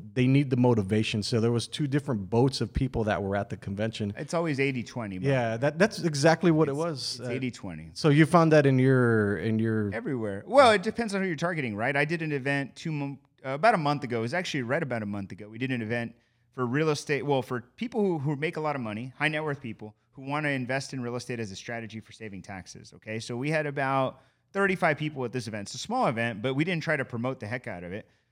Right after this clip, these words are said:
Speaker 2: Um, we just wanted to put something together that I thought was valuable. I'll tell you what,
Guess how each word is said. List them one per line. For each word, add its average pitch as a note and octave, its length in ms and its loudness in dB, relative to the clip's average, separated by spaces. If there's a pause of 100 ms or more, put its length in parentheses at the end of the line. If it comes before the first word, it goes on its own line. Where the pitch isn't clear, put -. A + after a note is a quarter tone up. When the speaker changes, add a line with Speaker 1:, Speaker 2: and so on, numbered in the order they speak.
(160)
Speaker 2:
Um, G#2 440 -2
we C3+ 100 2
just D3 240 -4
wanted D3+ 240 0
to C3 60 0
put B2 180 -4
something A2+ 240 -6
together G#2+ 300 -2
that A2 120 -6
I A2 40 -4
thought A2+ 200 -6
was G2+ 120 -8
valuable. G2+ 500 -6 (420)
I'll C#3 120 -4
tell F3+ 160 -2
you D3+ 120 0
what, C3+ 360 -4